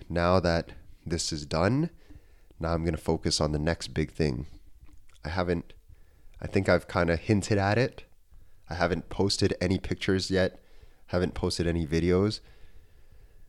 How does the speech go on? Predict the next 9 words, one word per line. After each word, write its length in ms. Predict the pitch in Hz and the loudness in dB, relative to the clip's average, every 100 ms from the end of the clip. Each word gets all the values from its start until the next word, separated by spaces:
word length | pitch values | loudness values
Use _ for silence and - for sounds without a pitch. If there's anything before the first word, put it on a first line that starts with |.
| - - | -20 -10
but 120 | 78 | -2
I've 160 | 76 87 | 0 4
been 140 | 107 | 2
t-, 160 | 113 110 | 4 0
putting 360 | - - 107 98 | 0 2 4 2
together, 580 | 87 87 87 76 78 - - | 2 4 4 2 0 -6 -6
I've 120 | 95 | 2
been 180 | 101 87 | 4 4
renovating 760 | 90 95 85 87 80 76 78 | 4 4 4 4 4 2 -2